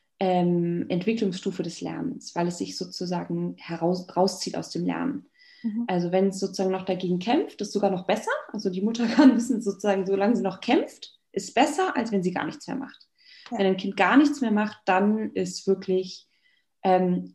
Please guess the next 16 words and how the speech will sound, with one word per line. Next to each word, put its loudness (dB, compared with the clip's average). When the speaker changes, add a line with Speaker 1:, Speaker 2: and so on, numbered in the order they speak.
Speaker 1:
Holland 4
in -4
Not. 0
Trotzdem 2
ist -4
es -8
natürlich -8
für -4
diese 0
Mutter -2
jetzt -2
sehr 2
schwierig. 0
Wichtig 6
zu -14
wissen, 2